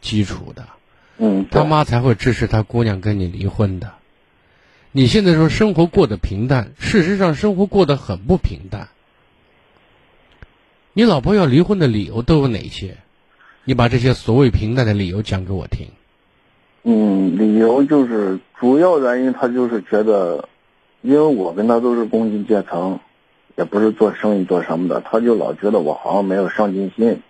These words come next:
Speaker 2: 这些问题，觉得别人又上着班，在外边又朋友又多，又做生意什么之类的。我就说，这个与个-，每个人的性格有关系，再加上我也没有那么多，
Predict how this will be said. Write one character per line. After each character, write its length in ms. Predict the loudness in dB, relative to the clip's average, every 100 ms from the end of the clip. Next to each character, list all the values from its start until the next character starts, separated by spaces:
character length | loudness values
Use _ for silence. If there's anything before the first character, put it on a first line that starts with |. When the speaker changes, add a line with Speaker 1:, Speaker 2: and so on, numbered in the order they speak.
| -6
Speaker 2:
这 100 | -6
些 220 | -4 -12 -10
问 240 | -6 -6
题， 240 | -6 -14 -16 _ -20 -16 -16 -18 _
觉 120 | 2
得 120 | 2 2
别 180 | 2
人 240 | 2 2 0
又 140 | -2
上 240 | -2 -2 -4
着 80 |
班， 280 | -2 0 0 -2
在 100 | 0
外 180 | 0 0
边 180 | 0 0
又 300 | -2 -4 -8 -16 _ _
朋 300 | -6 -2 0
友 160 | 0 -2
又 140 | -4
多， 360 | 0 2 2 0
又 120 | -6 -4
做 200 | -2 -2
生 320 | 0 0 0
意 100 | -6 _ -20 -20 -20 -20 -8
什 120 | -4
么 100 | -2
之 160 | 0 0
类 160 | 0
的。 120 | -6 -6
我 160 | 0 2
就 200 | 2 2
说， 300 | 2 0 0 _ _ _ _ -2
这 120 | 0
个 200 | 2 2
与 400 | 0 -4 -4 -4 -6 0
个-， 220 | 0 0 -10
每 180 | -10 0
个 100 | 2
人 80 |
的 80 | 0 -2
性 140 | 0 0
格 160 | 0 -4
有 120 | -4
关 320 | -4 -4 -4
系， 240 | -8 -10 -2
再 100 | 0
加 180 | 2 0
上 240 | -2 -6 -10 -20 -16
我 180 | -2 0
也 100 | 2
没 180 | 0 0
有 140 | 0
那 140 | 0 -2
么 180 | -4 -2
多， 240 | 0